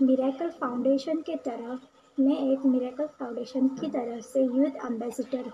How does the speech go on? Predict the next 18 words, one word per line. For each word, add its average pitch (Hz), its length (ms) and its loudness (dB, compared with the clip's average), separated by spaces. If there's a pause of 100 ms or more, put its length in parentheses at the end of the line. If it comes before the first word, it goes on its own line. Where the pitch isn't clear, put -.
हूँ। 269 220 0 (500)
मैं 277 200 4
child 269 420 0
rights 311 420 -4 (300)
के 339 120 -2
ऊपर 254 420 0
काम 277 360 -2
कर 247 200 -4
रही 226 400 -4 (160)
हूँ 214 480 -2
और 269 260 0
उसके, 294 560 0 (400)
उसके 302 680 -2 (380)
ही 277 320 4
जानका-, 247 680 -4
बहुत 262 300 0
सारी 285 300 0
जानकारी 262 680 -2